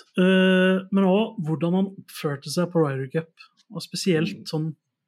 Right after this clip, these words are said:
Speaker 1: mot vi som sto på tribunen der. Da tenkte jeg
Speaker 2: Ja.
Speaker 1: bare sånn, nå, det her fungerer ikke for meg lenger. Eh, han var som sagt en av mine tidligere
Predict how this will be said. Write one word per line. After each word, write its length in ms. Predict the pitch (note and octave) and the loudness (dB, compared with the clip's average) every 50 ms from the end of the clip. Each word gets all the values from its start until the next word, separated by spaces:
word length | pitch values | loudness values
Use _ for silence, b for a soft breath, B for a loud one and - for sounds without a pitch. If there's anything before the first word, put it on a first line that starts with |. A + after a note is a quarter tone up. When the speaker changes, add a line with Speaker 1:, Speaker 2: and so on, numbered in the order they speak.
| _ _ _ _ _ _ _ _ _ _ _ _ _ _ _ _ _ | _ _ _ _ _ _ _ _ _ _ _ _ _ _ _ _ _
Speaker 1:
mot 340 | E3+ D#3 D3+ D#3 D#3 E3 E3+ E3+ - | -8 -6 -4 -4 -4 -4 -6 -8 -6
vi 140 | E3+ D#3+ D3+ | -6 -4 -4
som 140 | D3 D3+ F3+ | -4 -4 -6
sto 220 | E3+ - - C#3+ C3 | -6 -4 -6 -8 -6
på 140 | - D#3 - | -8 -8 -2
tribunen 400 | - E3+ D#3 D#3 D3 C#3 C3+ C3 C3+ | -2 0 0 0 -2 -2 -4 -6 -4
der. 140 | D3 D#3 D3 - _ _ _ _ _ _ _ | -6 -6 -8 -10 _ _ _ _ _ _ _
Da 160 | D#3 D#3+ E3 E3 - _ _ | -8 -8 -8 -8 -12 _ _
tenkte 220 | _ - D3+ C3 - | _ -10 -10 -8 -8
jeg 60 | D#3 | -6
Speaker 2:
Ja. 20 | D3+ | -6
Speaker 1:
bare 160 | D3+ D3 D3 | -4 -4 -4
sånn, 240 | D#3+ D#3 D#3 D#3+ E3 | -6 -6 -4 -4 -4
nå, 320 | D#3 D3+ D#3 E3 E3+ - _ _ _ _ _ _ _ _ _ _ _ _ _ _ _ _ _ _ _ _ _ _ _ _ _ _ _ | -4 -2 -2 -4 -6 -8 _ _ _ _ _ _ _ _ _ _ _ _ _ _ _ _ _ _ _ _ _ _ _ _ _ _ _
det 80 | - D3+ | -6 -4
her 80 | D#3 D#3 | -4 -4
fungerer 400 | - F3 E3+ D3+ D3 C#3 C3+ C3 C3 | -2 -2 -2 -2 -2 -4 -4 -6 -8
ikke 140 | C3 - C#3 | -10 -12 -10
for 60 | C#3+ D3+ | -8 -8
meg 160 | C#3+ C#3 C3+ C3+ C3+ C3+ C3+ C#3 | -6 -6 -6 -8 -8 -8 -8 -10
lenger. 320 | C#3+ C#3 C#3+ E3 G#3 F#3+ - _ _ _ _ _ B B B B B B B B B B B B B B B B B B B B B _ _ _ _ - | -10 -8 -8 -8 -8 -10 -14 _ _ _ _ _ B B B B B B B B B B B B B B B B B B B B B _ _ _ _ -4
Eh, 600 | F3+ F3+ F3+ F3+ F3+ F3+ F3+ F3+ F3+ F3+ F3+ F3+ F3+ | -2 0 0 0 0 0 0 0 0 0 0 2 4
han 100 | G#3+ A#3 G#3+ | 4 6 6
var 160 | F#3+ F#3 F3 | 6 4 4
som 120 | F3+ B3+ | 4 2
sagt 320 | B3+ - G#3+ G#3 - - - | 2 2 -2 -4 -4 -4 -2
en 160 | F#3+ F#3 F#3 | 0 2 2
av 60 | G3 | 2
mine 160 | G3+ F#3+ F#3+ G3 | 2 2 0 0
tidligere 840 | G3 - A3+ F#3 E3 D3 C#3+ C#3+ C#3+ C#3 D3 D#3+ F3 F3+ F#3 F#3 | -2 0 2 2 2 2 0 -4 -4 -2 0 0 0 0 -2 -6